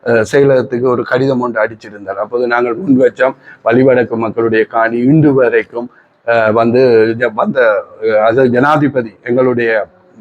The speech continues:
ஜ-, க-, என்ன, யாழ்ப்பாணத்துக்கு வருகை தந்த ஜனாதிபதி பல தடவை காணியை விடுவிக்கிறேன் என்று சொன்னார். இன்று வரைக்கும் அதனுடைய முயற்சிகள் இல்லை. அதே நேரத்துல இன்று வரைக்கும் ரெண்டாயிரத்தி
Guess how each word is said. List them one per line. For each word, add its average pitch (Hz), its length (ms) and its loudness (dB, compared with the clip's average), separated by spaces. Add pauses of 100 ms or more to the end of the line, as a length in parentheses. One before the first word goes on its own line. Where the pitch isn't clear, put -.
(360)
ஜ-, 120 280 2
க-, 127 200 0
என்ன, 139 180 2
யாழ்ப்பாணத்துக்கு 160 560 0
வருகை 139 300 -2
தந்த 131 240 -12
ஜனாதிபதி 135 520 -4
பல 185 280 4
தடவை 190 320 0
காணியை 160 340 0
விடுவிக்கிறேன் 147 440 -2
என்று 131 160 -12
சொன்னார். 127 380 -4 (300)
இன்று 151 280 4
வரைக்கும் 139 520 0
அதனுடைய 123 460 -2
முயற்சிகள் 120 540 -4
இல்லை. 101 200 -10 (340)
அதே 170 340 4
நேரத்துல 151 760 0
இன்று 185 300 2
வரைக்கும் 170 520 0 (520)
ரெண்டாயிரத்தி 185 680 2